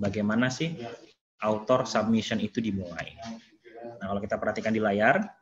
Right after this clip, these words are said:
nah, ini adalah asal pertama kali author submission akan dimulai. Pada saat Bapak Ibu misalkan sebagai seorang penulis atau misalkan seperti ini,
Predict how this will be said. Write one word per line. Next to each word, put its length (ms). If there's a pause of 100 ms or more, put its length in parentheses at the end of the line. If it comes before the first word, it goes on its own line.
(480)
nah, 140
ini 240
adalah 400 (480)
asal 720 (300)
pertama 500
kali 600
author 320
submission 720
akan 320
dimulai. 560 (320)
Pada 240
saat 480
Bapak 240
Ibu 240
misalkan 480
sebagai 480
seorang 560
penulis 880
atau 480
misalkan 720 (480)
seperti 480
ini, 180